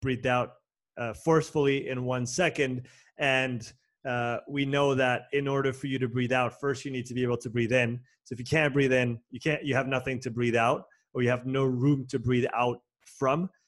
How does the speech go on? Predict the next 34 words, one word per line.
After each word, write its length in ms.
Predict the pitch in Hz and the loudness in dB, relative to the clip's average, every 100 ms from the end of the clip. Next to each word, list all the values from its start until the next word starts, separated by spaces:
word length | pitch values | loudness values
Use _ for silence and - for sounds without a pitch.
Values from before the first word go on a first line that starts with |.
| _ 120 | _ -2
uh, 380 | 113 113 110 107 | 2 2 0 -2
because 220 | 127 120 | -2 -2
essentially 400 | 110 139 127 135 | -2 -6 -6 -2
you, 200 | 120 120 127 | -2 -2 -2
you 140 | 123 | -4
have 320 | 107 135 131 | 0 0 0
to 80 | 127 | -4
expand 540 | 104 - - 135 127 | -4 -4 0 2 2
your 80 | 123 | 0
thoracic, 600 | 107 123 113 110 - 117 - _ _ _ - | -2 -2 0 -2 -8 -10 -12 _ _ _ -4
uh, 160 | 117 107 - | -2 -4 -4
cage 520 | - 147 123 123 123 _ _ - | 2 2 2 -2 -10 _ _ -4
in 120 | 127 | -2
order 260 | 127 120 117 | 0 0 -2
to, 520 | - 131 117 113 110 110 | -4 -2 0 -2 -4 -6
uh, 140 | 104 | -6
make 300 | 113 120 - | -4 -4 -4
room 200 | 127 120 | -4 -4
for 180 | - 113 | -6 -4
more 220 | 113 113 | -4 -4
air 200 | 110 110 | -4 -6
to 160 | - - | -8 -10
come 200 | 113 110 | -8 -6
in, 300 | 123 143 160 - | -2 -2 -4 -6
that, 140 | 113 104 _ - | -8 -8 _ -10
through 120 | 123 | -8
the 60 | 104 | -4
Bohr 260 | 117 123 | -2 -2
effect. 420 | 113 120 110 - - - _ - | -2 -4 -8 -10 -20 -20 _ -4
And 160 | 120 | 0
then 200 | 123 120 | 2 2
you're 120 | 120 117 | -2 -2
gonna 180 | 117 | -4
compress 600 | 107 104 - 151 135 - | -4 -6 0 0 0 -8